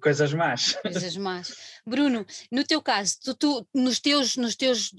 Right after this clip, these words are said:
Speaker 2: vo-, todos vocês têm projetos, eh, à parte, digamos assim, do que daquele que estamos aqui hoje a tentar descobrir um pouco mais. No teu caso, Bruno, as coisas ficaram congeladas, tu tinhas coisas, ah, planeadas, ah, com os teus projetos,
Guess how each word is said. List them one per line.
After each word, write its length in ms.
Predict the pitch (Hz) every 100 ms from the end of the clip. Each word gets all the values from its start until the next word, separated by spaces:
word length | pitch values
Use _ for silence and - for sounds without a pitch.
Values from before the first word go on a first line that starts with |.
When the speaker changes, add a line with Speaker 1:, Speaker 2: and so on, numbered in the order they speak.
| 208
Speaker 2:
vo-, 180 | 175 208
todos 240 | 226 233 190
vocês 420 | 226 - 277 -
têm 260 | 269 254 226
projetos, 580 | 220 202 240 240 - - - - 202
eh, 480 | 208 208 202 196 -
à 140 | 233
parte, 460 | - 254 247 247 240
digamos 340 | 214 226 220
assim, 400 | 226 - 226 247 294 - -
do 240 | 220 247 247
que 640 | - 247 233 226 226 226 185 185 180 170 - _ -
daquele 360 | 202 202 240
que 80 | -
estamos 300 | - 240 214
aqui 240 | 226 240 240
hoje 200 | 214 240
a 140 | 233
tentar 280 | 240 233 233
descobrir 400 | - 226 254 240
um 80 | 247
pouco 260 | 254 247
mais. 280 | 294 226 - - - -
No 160 | 262 302
teu 160 | 330 311
caso, 320 | 247 208 196
Bruno, 220 | 208 214
as 100 | 226
coisas 260 | - 277 277
ficaram 440 | 294 269 254 247 226
congeladas, 800 | 277 269 220 226 202 208 247
tu 120 | - -
tinhas 280 | 277 262
coisas, 380 | - 269 247 247 - - -
ah, 180 | 247 226 -
planeadas, 880 | 269 254 247 240 233 214 208 - - - -
ah, 200 | 220 214
com 120 | 240
os 80 | 233
teus 220 | 269 254
projetos, 720 | - 233 208 233 220 - -